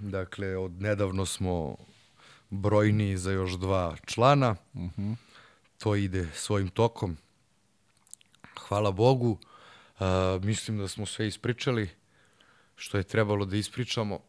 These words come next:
Speaker 1: Nadam se da smo bili interesantni i eto, to je to. Do nekog sledećeg viđenja.
Speaker 2: Do, e, to ste ti kažem, do nekog sledećeg viđenja. Ovaj, želim ti da u ovom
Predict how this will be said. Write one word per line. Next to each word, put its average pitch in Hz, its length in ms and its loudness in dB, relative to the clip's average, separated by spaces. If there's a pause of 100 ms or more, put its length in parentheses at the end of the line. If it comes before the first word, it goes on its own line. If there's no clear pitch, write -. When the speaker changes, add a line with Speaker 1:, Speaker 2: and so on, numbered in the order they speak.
(380)
Speaker 1:
Nadam 98 340 -6
se - 160 -12
da 90 100 -10
smo 95 180 -12
bili 98 220 -8
interesantni 107 800 -4
i 120 340 -2 (1080)
eto, 98 320 -4
to - 100 -6
je 101 80 -4
to. 107 160 -6
Do 90 140 -6
nekog 87 240 -8
sledećeg 104 400 -4
viđenja. 101 280 -6 (120)
Speaker 2:
Do, - 120 -8
e, 117 120 2
to 110 180 -2
ste 110 200 -2
ti - 100 -8
kažem, 104 200 4
do 104 80 4
nekog - 200 0
sledećeg 120 400 0
viđenja. 120 420 4
Ovaj, 107 400 4 (540)
želim 117 340 4
ti 127 140 0
da 117 220 6
u 120 40 8
ovom 123 200 4